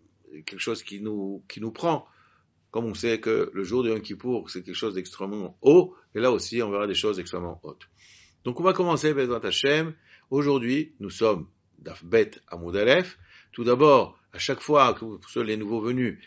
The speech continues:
faut savoir qu'on, on dit deux mots, on, de vocabulaire qu'on va revoir dans le texte. Le premier, c'est Atam, là-bas.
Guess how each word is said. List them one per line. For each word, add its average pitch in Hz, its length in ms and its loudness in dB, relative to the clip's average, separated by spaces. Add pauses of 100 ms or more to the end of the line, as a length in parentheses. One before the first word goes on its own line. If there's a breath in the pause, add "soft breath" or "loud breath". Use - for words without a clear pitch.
(120 loud breath)
faut - 80 -18
savoir 113 340 2
qu'on, 95 560 2 (120)
on 87 120 -10
dit 98 180 -10
deux 110 280 4
mots, 131 340 0 (360 soft breath)
on, 87 240 -10 (200)
de 82 200 -10
vocabulaire 104 640 0
qu'on 95 120 -12
va 95 100 2
revoir 107 360 0
dans 95 100 -4
le 90 140 -4
texte. 165 340 -4 (240 soft breath)
Le 110 80 -8
premier, 120 300 -2
c'est - 300 -8
Atam, 113 480 0
là-bas. 104 480 0